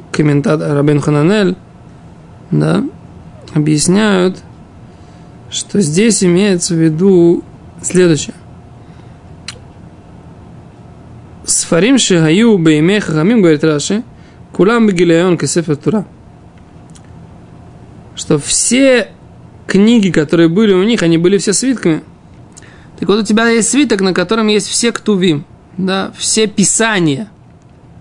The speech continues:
Все писания одним свитком. И там Мегилат Эстер –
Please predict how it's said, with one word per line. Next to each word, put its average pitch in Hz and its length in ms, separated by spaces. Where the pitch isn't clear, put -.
Все - 260
писания 233 440
одним 180 240
свитком. - 420
И 214 100
там 285 360
Мегилат 208 480
Эстер – 226 420